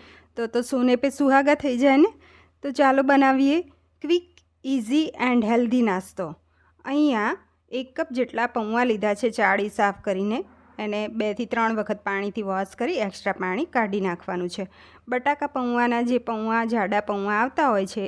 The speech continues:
એ જ લેવાના. અને હા, આ એક મહારાષ્ટ્રીયન નાસ્તો છે, ખૂબ જ ટેસ્ટી બને છે.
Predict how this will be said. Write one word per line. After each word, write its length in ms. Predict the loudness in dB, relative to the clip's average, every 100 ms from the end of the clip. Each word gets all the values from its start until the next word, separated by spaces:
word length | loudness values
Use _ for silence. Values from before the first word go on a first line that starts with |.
| -2
એ 20 | 0
જ 140 | 0 -2
લેવાના. 400 | -4 -4 -4 -4 -8 _ _ _ _ _ _ _ _ _ _ _ _ _ _ _ _ _ _ _ _ _ _ _ _ _ _ _ _ _ _ _ _ _ _ _ _ _ _ -4
અને 200 | 0 0 4
હા, 180 | 4 4 -2 _ -2
આ 100 | 2 2
એક 180 | 2 0 -2
મહારાષ્ટ્રીયન 760 | 0 2 2 0 -2 -2 0 0
નાસ્તો 380 | -2 -2 -6 -10 -6
છે, 120 | -6
ખૂબ 380 | -6 -12 -10 -8
જ 40 | -6
ટેસ્ટી 460 | -6 -8 -8 -10 -6
બને 240 | -6 -6 -6
છે. 120 | -12